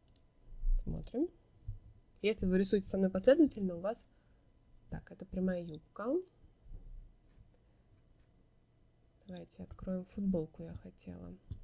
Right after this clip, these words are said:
Вот, футболка, эскиз номер два. Вот она, футболочка. Я могу эту футболку поместить к моему комплекту.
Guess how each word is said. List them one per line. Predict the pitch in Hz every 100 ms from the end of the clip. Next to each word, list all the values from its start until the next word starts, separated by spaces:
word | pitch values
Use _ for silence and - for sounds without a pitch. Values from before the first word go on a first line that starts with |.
| -
Вот, | 180 165
футболка, | - 269 185 160 165 180
эскиз | - 233 -
номер | 190 185 185 - _ _ _ _ _ _ _
два. | 170 151 - _ - - - - - - - - - - - -
Вот | 214 240
она, | 185 190
футболочка. | 190 165 160 156 - 175
Я | 175
могу | 180 175 175 156
эту | - 170 175
футболку | - 180 226 359 - 381 403 - _ _ - - - - - - - - - - - - - - _ _ _ - -
поместить | 185 190 - 269 -
к |
моему | 202 185 175 180
комплекту. | - 170 - 156 156 - 254